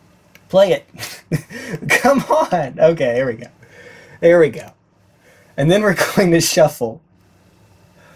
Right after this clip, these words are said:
Okay. Uh, how do I close? There should be an X. There it is. There it is. We got this. And, uh, and then we shuffle. Cool. Okay, we got there.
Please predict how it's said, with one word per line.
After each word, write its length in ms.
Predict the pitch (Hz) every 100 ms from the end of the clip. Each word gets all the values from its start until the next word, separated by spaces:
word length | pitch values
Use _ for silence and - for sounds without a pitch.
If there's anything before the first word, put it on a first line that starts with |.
| _ _ _ -
Okay. 300 | 156 123 - - _ _ _ _ _ -
Uh, 300 | 139 135 135
how 160 | - 160
do 60 |
I 80 | 202
close? 720 | 208 - 151 139 151 208 -
There 180 | - 156
should 180 | 151 170
be 100 | 170
an 100 | 160
X. 220 | 147 -
There 300 | 151 156 143
it 60 | 120
is. 300 | 110 110 -
There 160 | 139
it 80 | 120
is. 160 | - - -
We 120 | 160
got 200 | 160 135
this. 380 | 127 139 - - _ _ _ _ -
And, 300 | 131 131 131
uh, 340 | 123 123 120 - _ _ _ _ _ _ _ _ _ _ _ _ _ _ _ _ _ _ _ -
and 120 | 131
then 140 | 135
we 100 | 151
shuffle. 400 | 143 233 135 113 _ _ _ _ _ _ _ _ _ _ _ _ _ _
Cool. 420 | - 320 175 120 - 220
Okay, 400 | 247 233 180 135
we 100 | 202
got 280 | 240 202
there. 440 | 190 160 120 117